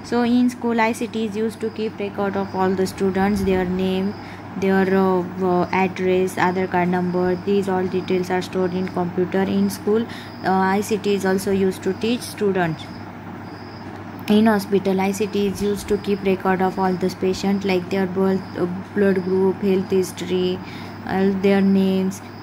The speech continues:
and it also used to do X-ray, blood test, and eye test. Then in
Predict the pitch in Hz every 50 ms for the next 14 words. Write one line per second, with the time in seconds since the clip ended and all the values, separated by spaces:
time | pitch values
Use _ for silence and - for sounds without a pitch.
0 | - - - 190 190 196 208 208 - 208 190 - 202 196 196 202 196 - 220 214
1 | 208 202 208 202 196 190 - - - 202 208 190 190 202 208 202 - - 175 190
2 | - - - - 190 190 190 185 185 175 175 175 185 190 185 180 180 - - 190
3 | 185 180 180 180 175 175 - - - - - - - - - - - - - -
4 | - 175 185 196 208 - - 190 196 190 185 185 - - 185 180 175 175 - -
5 | - - - - - - - - - - - - - - - 190 185 180 208 208
6 | 214 220 226 226 220 - - - 214 226 226 226